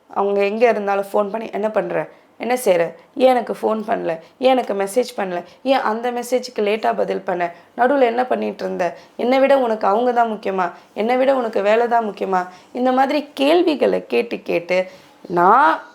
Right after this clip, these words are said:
இந்த வாழ்க்கையில நான் தான் உனக்கு முக்கியம்னு அப்படின்னு தெரிஞ்சுக்கிறதுக்கும் அந்த டவுட்டை கிளியர் பண்றதுக்குமே அந்த ரிலேஷன்ஷிப்பை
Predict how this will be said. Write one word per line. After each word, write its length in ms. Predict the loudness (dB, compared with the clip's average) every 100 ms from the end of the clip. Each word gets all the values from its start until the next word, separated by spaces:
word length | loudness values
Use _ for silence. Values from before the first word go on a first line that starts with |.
| -6
இந்த 180 | 0 2
வாழ்க்கையில 560 | 2 0 -2 -2 -2
நான் 400 | 0 0 2 0
தான் 280 | 2 4 4
உனக்கு 300 | 2 -2 -6
முக்கியம்னு 520 | -8 -8 -4 -4 -4 -10 -20 -4
அப்படின்னு 500 | -2 -2 -2 -4 -4 0
தெரிஞ்சுக்கிறதுக்கும் 1000 | 2 4 2 -2 0 0 0 0 0 0 -6 -20 -2
அந்த 280 | 0 2 2
டவுட்டை 380 | 4 4 2
கிளியர் 420 | -4 -4 0 0 0
பண்றதுக்குமே 640 | -4 -2 -2 -4 -6 -4
அந்த 260 | -2 -4 -4
ரிலேஷன்ஷிப்பை 880 | -4 -4 -4 -6 -6 -8 -2 -2